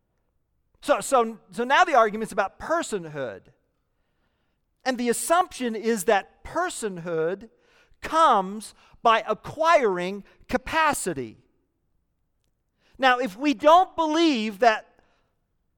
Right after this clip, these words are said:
human life is grounded in the image of God, then we have to ground human rights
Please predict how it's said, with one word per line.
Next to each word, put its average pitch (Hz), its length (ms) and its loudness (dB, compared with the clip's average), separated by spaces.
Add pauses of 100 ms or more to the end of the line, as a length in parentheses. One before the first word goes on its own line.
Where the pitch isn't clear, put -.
(460)
human 302 380 0
life 311 340 6
is 185 140 -10
grounded 269 500 0
in 220 100 -2
the 226 160 -4
image 277 240 -4
of 151 160 -10
God, 175 580 2 (720)
then 302 220 -2
we 277 160 -2
have 359 420 2
to 262 120 -10
ground 262 440 0
human 233 540 -8
rights 254 640 0